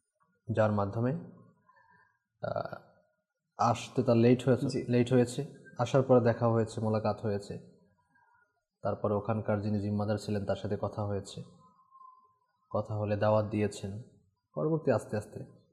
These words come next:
Speaker 1: সম্পৃক্ত
Speaker 2: অ্যাড
Speaker 1: হয়েছে।
Speaker 2: হয়েছেন আর কি, মাশাআল্লাহ। প্রথম ইজতিমা আপনার কোথায় ছিল?
Speaker 1: ওখানেই।
Speaker 2: নারায়ণগঞ্জে? নারায়ণগঞ্জেই ছিল। ইজতিমা তো আমরা সাধারণত বাইরে বা সুন্নি কোনো, আহ,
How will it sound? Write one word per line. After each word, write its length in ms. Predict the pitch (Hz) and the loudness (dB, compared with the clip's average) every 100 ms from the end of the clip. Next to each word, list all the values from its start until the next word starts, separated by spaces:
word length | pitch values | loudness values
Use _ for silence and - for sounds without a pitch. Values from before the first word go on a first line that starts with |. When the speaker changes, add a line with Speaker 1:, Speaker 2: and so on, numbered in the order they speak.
| _ _ _ _ _ _ | _ _ _ _ _ _
Speaker 1:
সম্পৃক্ত 300 | 110 104 101 | -10 -6 2
Speaker 2:
অ্যাড 120 | 123 | 2
Speaker 1:
হয়েছে। 160 | 117 123 | 2 0
Speaker 2:
হয়েছেন 340 | 107 107 - | 0 -2 -6
আর 100 | - - - | -8 -10 -12
কি, 80 | - | -8
মাশাআল্লাহ। 540 | - 104 - - - - - - - _ - | -4 -4 -2 -4 -6 -14 -16 -20 -20 _ 4
প্রথম 320 | 156 147 190 | 4 6 8
ইজতিমা 420 | 170 - - 131 | 8 6 4 4
আপনার 200 | 127 117 | 4 0
কোথায় 260 | 113 104 120 | -4 -6 -6
ছিল? 260 | - - - - _ _ _ _ _ | -8 -12 -14 -18 _ _ _ _ _
Speaker 1:
ওখানেই। 380 | - - 160 98 - - - _ | -8 0 0 0 -8 -18 -20 _
Speaker 2:
নারায়ণগঞ্জে? 600 | 127 117 110 110 104 104 - - - _ _ - | 6 6 6 4 -2 -6 -12 -18 -20 _ _ -2
নারায়ণগঞ্জেই 540 | 117 110 107 101 101 | -2 -2 -4 -6 -6
ছিল। 240 | - - - - - - | -6 -8 -8 -12 -20 0
ইজতিমা 420 | 156 151 - 175 170 | 2 4 8 8 8
তো 120 | 170 | 8
আমরা 540 | 160 160 175 175 175 | 6 8 8 8 6
সাধারণত 560 | 175 160 151 160 160 165 | 2 4 6 6 4 6
বাইরে 840 | 151 127 117 117 127 156 160 - 104 | 4 6 8 8 6 4 4 4 4
বা 140 | - 113 | 2 0
সুন্নি 360 | - 143 139 | 0 0 2
কোনো, 400 | 135 127 123 127 - - - - | 2 4 4 4 -2 -10 -4 6
আহ, 140 | 117 | 6